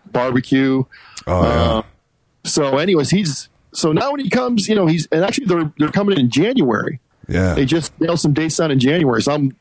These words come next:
Speaker 1: super stoked. I put up actually a invite on Facebook for it, for everybody to come out so everybody would know he was coming.
Speaker 2: Yeah.
Speaker 1: And I'll get to see my brothers, you know, in January. So I'm su-, and the cool thing about it is my birthday,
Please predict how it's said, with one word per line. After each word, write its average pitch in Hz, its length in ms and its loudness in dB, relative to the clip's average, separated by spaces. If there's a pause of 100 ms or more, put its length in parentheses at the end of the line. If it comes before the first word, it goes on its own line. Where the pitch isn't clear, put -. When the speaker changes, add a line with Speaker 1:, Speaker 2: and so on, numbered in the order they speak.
Speaker 1:
super 151 340 0
stoked. 147 320 -2
I 131 80 -4
put 190 160 0
up - 160 -2
actually 151 300 -2
a 120 320 -4
invite 160 300 -2
on 117 120 0
Facebook 151 380 -4
for 120 260 0
it, - 80 -10 (360)
for 151 120 -2
everybody 131 320 -4
to 123 80 -2
come 123 200 -2
out 131 220 -2 (220)
so 156 140 -2
everybody 147 260 0
would 131 80 0
know 135 120 0
he 120 80 2
was 110 120 0
coming. 139 480 0
Speaker 2:
Yeah. 85 400 0
Speaker 1:
And 131 440 -2 (140)
I'll 135 140 -2
get 151 140 0
to 147 60 0
see 151 200 2
my 143 100 2
brothers, 147 480 -2
you 156 80 2
know, 147 140 0
in 147 80 0
January. 151 340 0
So 143 100 0
I'm 139 100 0
su-, - 180 2
and 151 180 0
the 170 140 -6
cool 262 200 0
thing 214 140 2
about 143 220 -6
it 147 60 -6
is 131 100 -4
my 156 100 -2
birthday, 135 880 -2